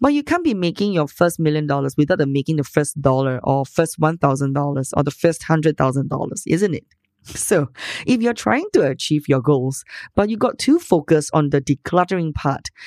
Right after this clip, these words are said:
you could be sending mixed universe to the universe. I mean, mixed signals to the universe. So you can follow my five steps for manifesting any big dreams or goals that you have right now. I do this every single time because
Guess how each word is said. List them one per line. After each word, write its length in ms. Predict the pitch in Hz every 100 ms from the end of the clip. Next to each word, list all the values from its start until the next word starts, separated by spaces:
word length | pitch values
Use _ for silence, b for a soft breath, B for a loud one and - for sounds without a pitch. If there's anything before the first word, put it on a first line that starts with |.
| B B
you 120 | 302
could 160 | - 359
be 80 |
sending 640 | 240 - 156 156 151 160 147
mixed 260 | 143 -
universe 460 | 143 143 135 135 135
to 100 | -
the 100 | 165
universe. 580 | 165 247 190 151 - - _ _ _ _ _ _ _ _ -
I 60 | 160
mean, 260 | 165 139 147
mixed 240 | - -
signals 600 | - - - 156 143 151
to 120 | -
the 100 | 151
universe. 600 | 143 175 170 - - - - B B B B
So 240 | - 226
you 340 | 226 277 269 -
can 160 | 277 269
follow 280 | 269 320 392
my 140 | 190
five 380 | - 175 185 185
steps 500 | - 170 - - - -
for 180 | 160
manifesting 640 | 151 151 165 160 151 165 -
any 200 | 190 240
big 240 | 226 180 143
dreams 360 | 143 151 160 -
or 180 | 175 160
goals 360 | 143 135 139
that 120 | 143
you 80 | 143
have 240 | 135 139 -
right 160 | 139 135
now. 260 | 160 135 - _ - B B B
I 100 | 226
do 220 | 269 392
this 220 | 370 349 -
every 260 | 190 208
single 360 | 220 165 160 170
time 380 | - 139 135 143
because 360 | 143 - 156